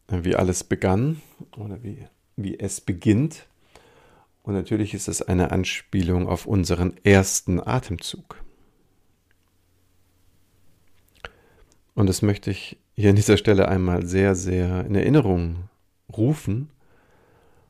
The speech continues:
wie, wie dramatisch wichtig, was für ein essentieller Baustein des Lebens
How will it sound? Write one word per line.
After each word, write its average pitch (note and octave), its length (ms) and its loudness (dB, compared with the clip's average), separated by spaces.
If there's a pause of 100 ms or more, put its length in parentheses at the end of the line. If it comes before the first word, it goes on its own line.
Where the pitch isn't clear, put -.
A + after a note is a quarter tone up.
(680)
wie, G2 640 0 (720)
wie G#2+ 120 -4
dramatisch G#2+ 840 2
wichtig, B2 800 -4 (1700)
was - 460 -2
für - 200 -2
ein F#2 380 0 (220)
essentieller G#2+ 1160 2 (340)
Baustein G#2 720 2
des F2+ 160 -2
Lebens F#2+ 760 -2